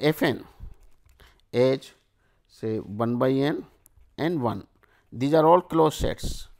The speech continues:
The arbitrary union of these F n's, n is one to infinity, is the semi-closed interval zero to one, which is not closed.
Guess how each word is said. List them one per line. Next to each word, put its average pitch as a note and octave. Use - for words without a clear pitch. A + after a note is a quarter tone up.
The A#2
arbitrary G#3
union F3
of C#3+
these C3+
F A2+
n's, -
n B2+
is A#2+
one D3
to E3+
infinity, A2+
is F#3
the D3
semi-closed F#3
interval A2
zero G2+
to A2+
one, C#3
which B2+
is D3+
not C3
closed. -